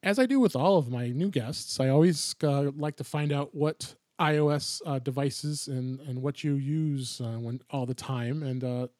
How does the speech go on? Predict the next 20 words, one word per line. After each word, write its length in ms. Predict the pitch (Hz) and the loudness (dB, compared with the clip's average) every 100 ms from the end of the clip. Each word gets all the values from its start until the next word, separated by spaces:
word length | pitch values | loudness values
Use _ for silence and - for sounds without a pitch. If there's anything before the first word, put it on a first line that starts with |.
| _ - | _ -12
I've, 220 | 135 120 - | -12 -10 -2
I've 120 | 147 | 2
asked 320 | 143 131 - | 2 0 -4
lots 380 | 135 135 139 - | -2 0 0 -2
of 100 | 123 - | -10 -8
my 160 | 127 117 | -6 -4
guests 340 | 120 117 - | -4 -4 -4
in 60 | 127 | -6
the 80 | 117 | -6
past, 420 | - 113 - - | -6 -6 -8 -6
uh, 140 | 117 117 _ _ | -6 -6 _ _
fifteen 320 | - 123 - 120 | -8 -6 -4 -6
or 80 | |
so 160 | 120 123 | -2 -2
episodes 520 | 117 120 - 123 123 | -2 -4 -4 -4 -4
of 80 | 120 | -4
my 140 | 120 110 | -8 -8
guests, 500 | 113 104 - - - - - - _ - | -10 -10 -16 -18 -20 -20 -20 -20 _ -8
and, 240 | 120 117 | -6 -6
uh, 260 | 113 117 | -6 -6